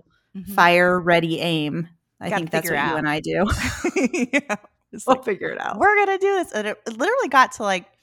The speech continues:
Speaker 1: maybe three weeks ago, and we're like, "Crap, we need to order the tent." <laughs>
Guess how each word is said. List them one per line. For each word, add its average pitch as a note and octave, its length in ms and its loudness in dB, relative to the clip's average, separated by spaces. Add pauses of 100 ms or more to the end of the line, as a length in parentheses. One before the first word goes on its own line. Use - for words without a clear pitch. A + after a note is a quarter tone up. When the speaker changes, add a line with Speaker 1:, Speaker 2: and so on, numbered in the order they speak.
(600)
Speaker 1:
maybe A#3 560 -4
three A3+ 240 -6
weeks G#3+ 260 -8
ago, C4 120 -4
and C4 80 -2
we're G#3 80 -2
like, F#3+ 180 -4 (460)
"Crap, E4 340 -6
we D4+ 80 0
need F4 180 -4
to B3+ 60 -2
order C#4 300 -4
the E3+ 80 -8
tent." D#4+ 360 -2 (440)
<laughs> - 60 0